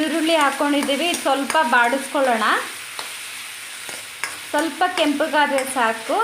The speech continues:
ಇದಕ್ಕೆ ಕರ್ಬೇವಿನ ಸೊಪ್ಪು ಸ್ವಲ್ಪ ಆ್ಯಡ್ ಮಾಡ್ಕೊಳ್ಳೋಣ, ಹಸಿಮೆಣಸಿನ್ಕಾಯಿಯು ಹಾಕ್ಕೊಂಬಿಡೋಣ. ಇದು ಫ್ರೈ ಆಗೋಷ್ಟರಲ್ಲಿ ಬೆಳ್ಳುಳ್ಳಿ ಶುಂಠಿನ ಪೇಸ್ಟ್ ಮಾಡ್ಕೊಂಬಿಡೋಣ. ಬೆಳ್ಳುಳ್ಳಿ ಶುಂಠಿ ಪೇಸ್ಟ್ ಆಯಿತು, ಇದು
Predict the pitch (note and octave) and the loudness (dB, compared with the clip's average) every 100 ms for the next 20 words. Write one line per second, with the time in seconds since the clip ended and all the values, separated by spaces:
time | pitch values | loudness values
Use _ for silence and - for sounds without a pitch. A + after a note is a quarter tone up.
0 | A4 B3 D4+ D#4 C4 C4 D#4+ F4 E4 D4+ | 0 0 0 0 0 0 0 -2 -2 -2
1 | B3+ B3+ A#3+ A#3 A3+ A#3+ A#3+ B3+ A#3+ A#3+ | -2 2 2 2 0 0 0 0 0 0
2 | F4+ - - - - - - - - - | -2 -6 -14 -16 -16 -16 -14 -16 -16 -16
3 | - D4 D4 C#4+ E4 D#4+ D4 D#4 C#4+ C#4+ | -8 -6 -4 -2 -2 0 0 2 2 2
4 | B3+ A#3 A#3+ A#3+ A3+ A#3 C#4+ - - - | 0 -2 -2 -2 0 0 0 -4 -10 -14
5 | - - - - - - - - - - | -14 -14 -14 -14 -14 -14 -16 -16 -16 -18
6 | - - - - - D4 D4 - - F4+ | -20 -20 -14 -10 -4 -2 -2 -4 -2 2
7 | F4+ E4 D4+ D#4 - D4 C#4 F4+ B3+ C#4+ | 4 2 2 0 0 0 0 0 0 2
8 | D4+ E4 F4 E4 D4 D4 C#4 C4+ B3+ C4+ | 2 2 0 0 0 0 0 2 2 2
9 | - C4 B3+ A#3+ A#3 G#3+ G#3+ D4 - - | 2 0 0 0 0 0 0 -2 -4 -12
10 | - - - - - - - - - - | -10 -8 -8 -10 -12 -12 -12 -14 -12 -12
11 | - - - - - - - A#3 C4+ C#4 | -8 -8 -8 -12 -12 -14 -16 -4 0 2
12 | D#4 D#4 D#4 C4+ D4 - B3 C4+ C4 C4+ | 2 0 -2 -4 -4 0 2 2 2 0
13 | A#3 D#4 C4 | 0 -2 0